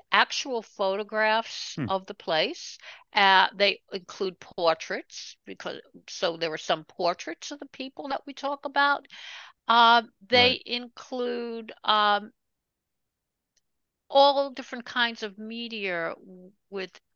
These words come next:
Speaker 1: within, uh, within it. So I have Little Miss History in there, uh, the portraits, the actual photography, uh,
Speaker 2: Wow.
Speaker 1: it, there could be geology and science or, or charts or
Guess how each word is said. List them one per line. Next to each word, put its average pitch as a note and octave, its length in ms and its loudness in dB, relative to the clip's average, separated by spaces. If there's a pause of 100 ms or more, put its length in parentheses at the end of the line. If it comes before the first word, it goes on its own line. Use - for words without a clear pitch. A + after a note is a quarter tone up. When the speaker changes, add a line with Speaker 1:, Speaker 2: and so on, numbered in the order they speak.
(180)
Speaker 1:
within, F3 640 -12 (100)
uh, - 260 -8 (320)
within F3+ 380 -4
it. - 80 -14
So D3 240 -6
I D#3 100 2
have C#3 280 0
Little C#3+ 240 -4
Miss B2+ 240 -14
History B3 480 -6
in G3 140 -10
there, F3+ 400 0 (520)
uh, - 340 2 (200)
the E3+ 100 -6
portraits, A#3 840 0
the E3 220 -8
actual G#3 540 0
photography, F#3 1200 -2 (420)
uh, D3+ 380 0 (280)
Speaker 2:
Wow. F2+ 240 -12
Speaker 1:
it, - 160 -10 (200)
there F#3 140 4
could - 200 -8
be D#3+ 400 -6
geology G3+ 800 0
and F3 140 -18
science G3 640 -2
or, D3+ 220 -4 (140)
or D3 120 -6
charts G#3+ 640 -2
or D3+ 100 -12